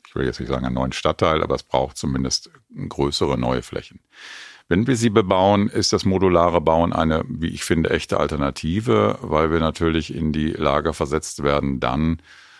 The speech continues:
Skaliereffekte zu heben, die wir, äh, im Moment gar nicht heben können, weil wir beim konventionellen immer wieder relativ neu beginnen, Grundrisse entwickeln, Bauverfahren anwenden, die ganz klassisch sind. Hier beim Modulbau haben wir die Möglichkeit,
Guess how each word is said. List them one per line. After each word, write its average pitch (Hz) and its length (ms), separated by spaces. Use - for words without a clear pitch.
Skaliereffekte - 800
zu 78 220
heben, 78 320
die 73 120
wir, 73 440
äh, 73 500
im - 80
Moment 76 600
gar 73 160
nicht 71 200
heben 67 300
können, 85 400
weil 73 160
wir 76 100
beim 69 200
konventionellen 71 920
immer 76 280
wieder 71 360
relativ 71 720
neu 71 320
beginnen, 71 480
Grundrisse 78 480
entwickeln, 69 880
Bauverfahren 73 580
anwenden, 69 440
die 67 80
ganz 65 220
klassisch - 460
sind. 69 300
Hier 107 640
beim 78 600
Modulbau 87 680
haben 82 240
wir 80 80
die 78 80
Möglichkeit, 78 800